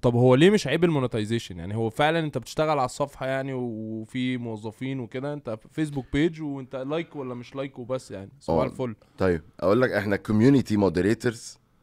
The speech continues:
Speaker 2: حداشر بني ادم، ده كوميونتي.
Speaker 1: دي ناس بتاخد فلوس ولا ناس عادي عشان
Speaker 2: لا،
Speaker 1: بيحبوك،
Speaker 2: they're doing،
Speaker 1: يعني؟
Speaker 2: اه، لا، ده الناس دي، ده، ده ليدرز،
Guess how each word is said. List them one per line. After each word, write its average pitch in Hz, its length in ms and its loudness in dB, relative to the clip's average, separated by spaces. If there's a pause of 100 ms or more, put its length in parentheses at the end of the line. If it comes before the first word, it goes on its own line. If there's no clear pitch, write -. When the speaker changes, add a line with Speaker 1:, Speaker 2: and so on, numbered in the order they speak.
(400)
Speaker 2:
حداشر 110 400 0
بني 87 340 0
ادم، 73 120 -4 (800)
ده 92 120 -4
كوميونتي. 107 680 -2 (160)
Speaker 1:
دي 131 120 0
ناس 175 160 2
بتاخد 165 380 -6
فلوس 196 360 -6
ولا 147 160 -4
ناس 156 280 -10
عادي 147 340 -4
عشان 127 240 -4
Speaker 2:
لا، 104 260 6
Speaker 1:
بيحبوك، 104 220 6
Speaker 2:
they're - 40 -4
doing، - 20 4
Speaker 1:
يعني؟ 120 220 6
Speaker 2:
اه، 104 200 10
لا، 101 160 8
ده 98 200 6
الناس 110 280 6
دي، 127 540 10
ده، 95 200 8
ده 95 280 10
ليدرز، 110 400 6